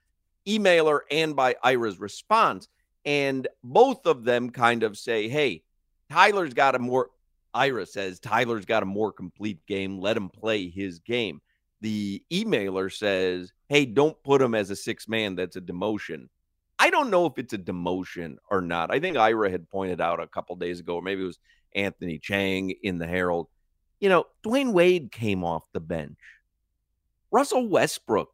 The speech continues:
comes off the bench. Like, there's a, and I understand they're at the tail ends of their career, but there's no shame in it. We always say it's not if you start the game, it's really if you finish the game. Um, I'm a little perplexed that Spo has completely seemed to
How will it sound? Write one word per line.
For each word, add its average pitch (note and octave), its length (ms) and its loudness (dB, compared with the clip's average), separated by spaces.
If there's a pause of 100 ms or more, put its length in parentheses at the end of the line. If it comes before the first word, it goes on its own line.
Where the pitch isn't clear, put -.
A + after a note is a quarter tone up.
comes A#2 280 0
off G2+ 240 4
the G2 80 -6
bench. F2+ 420 -6
Like, - 180 2
there's A#3 220 0
a, G3+ 100 -4 (220)
and D4 100 4
I D#4+ 60 8
understand G#3 400 2
they're E3+ 140 6
at C3+ 60 4
the C3+ 60 -4
tail B2 520 0
ends F2+ 340 -2 (100)
of A2 140 -2
their G2 160 0
career, G2+ 360 -4 (340)
but G3 140 -6
there's - 180 2
no D4+ 120 4
shame E3 400 0
in A#2 100 2
it. G#2+ 140 0
We F#3+ 140 2
always G3 180 2
say D3 220 4
it's A#2+ 180 -4
not E3 220 4 (180)
if C#3+ 180 0
you A#2 100 -4
start G#2 420 -2
the A2 80 -4
game, G2+ 340 -2
it's F2+ 160 -8
really F#2+ 340 -4
if E2 120 -10
you F2+ 100 -10 (100)
finish G2 360 -4
the F#2+ 100 -6
game. G2 480 -4 (440)
Um, F2+ 560 4 (320)
I'm B3 240 4
a B3+ 40 6
little E3+ 360 6
perplexed - 840 -2 (140)
that A#2+ 240 0
Spo C#3 680 2 (280)
has D3+ 260 4
completely E3 880 -4
seemed C#3 460 -4
to A2 120 -6